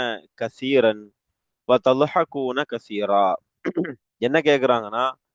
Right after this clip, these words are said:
சகோதரரை பார்த்து கேக்குறாங்க. வ மத்தா தஃப்ரஹூன, இன்னும் எப்பொழுது நீங்கள்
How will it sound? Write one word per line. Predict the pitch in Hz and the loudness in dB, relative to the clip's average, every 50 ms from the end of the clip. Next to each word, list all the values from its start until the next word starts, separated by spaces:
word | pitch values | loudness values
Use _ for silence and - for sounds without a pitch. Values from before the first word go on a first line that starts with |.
| _ _ _ _ _ - | _ _ _ _ _ -20
சகோதரரை | - - 143 131 131 147 165 175 175 156 160 156 151 147 139 139 135 127 - _ | -6 0 0 0 2 4 4 4 4 6 6 6 6 6 4 2 0 -4 -6 _
பார்த்து | 123 123 131 139 - _ 156 | 0 2 2 0 -2 _ -14
கேக்குறாங்க. | - - 117 107 - 104 101 98 95 92 - _ _ _ _ _ _ _ _ _ _ _ _ _ _ _ _ | -10 -8 -8 -8 -6 -8 -8 -8 -8 -14 -20 _ _ _ _ _ _ _ _ _ _ _ _ _ _ _ _
வ | 127 139 143 | 2 2 4
மத்தா | 135 131 131 - 180 180 196 208 202 | 4 0 0 2 2 4 4 4 2
தஃப்ரஹூன, | - 175 - - 170 160 160 156 147 147 135 127 123 117 117 110 101 90 - _ _ _ _ _ _ 123 | 0 -2 0 2 2 4 4 2 2 0 -4 -4 -4 -4 -4 -4 -6 -8 -10 _ _ _ _ _ _ -8
இன்னும் | 135 160 165 151 | -6 -6 0 2
எப்பொழுது | 135 131 - _ _ 180 190 196 196 180 165 165 160 156 156 156 - _ _ _ _ 127 | 2 2 0 _ _ 2 4 4 4 4 4 2 2 2 0 -2 -6 _ _ _ _ -8
நீங்கள் | 131 139 147 151 147 170 175 170 | -6 -6 -6 -2 0 2 2 2